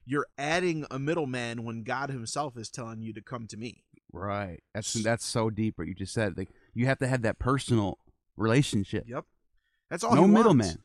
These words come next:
Speaker 1: That's all he wants. From the beginning of time, uh, s-, from, <laughs> from Adam and Eve, where Eve, you know,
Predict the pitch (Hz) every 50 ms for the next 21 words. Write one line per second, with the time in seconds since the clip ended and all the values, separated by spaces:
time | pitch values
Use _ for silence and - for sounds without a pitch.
0 | _ _ _ - 190 - 262 247 226 196 208 196 196 185 123 101 - - - 160
1 | 151 151 143 131 135 123 131 190 233 262 262 233 196 143 - - - - 151 135
2 | 123 110 98 98 95 - _ _ - - _ _ - 123 127 123 123 120 113 107
3 | - - _ - - - - - 147 135 127 127 120 113 - _ - 120 120 147
4 | 175 - - 160 135 117 151 160 175 185 180 170 160 156 147 147 147 143 127 113
5 | 120 117 110 95 - 127 151 160 165 160 143 - _ _ _ _ _ _ - -
6 | 131 143 143 143 135 127 123 117 110 107